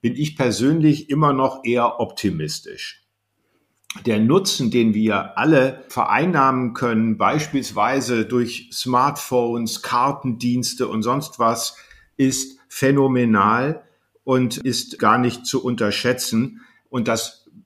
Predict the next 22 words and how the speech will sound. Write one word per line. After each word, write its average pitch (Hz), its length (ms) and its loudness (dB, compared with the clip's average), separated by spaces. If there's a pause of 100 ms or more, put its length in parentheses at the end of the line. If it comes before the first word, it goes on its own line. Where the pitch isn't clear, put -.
(140)
f-, - 260 -18
häufig 135 420 2
vorhergesagte 110 1080 -2
Millionenheer 110 1200 2
etwa 107 300 -6
an 95 240 -6
Arbeitslosen 107 960 0
durch 104 240 -4
Zerstörung 110 640 -2
von 95 240 -8
Arbeitsplätzen, 110 1500 -2 (160)
das - 380 -6
gibt 139 180 -4
es 180 180 -2
bisher 98 340 -2
nicht. 98 360 -6
Im 104 160 -4
Gegenteil, 110 560 -2
es 107 160 -6
herrscht 107 400 -4 (220)
tendenziell 120 1040 0
Arbeitskräftemangel 110 1300 0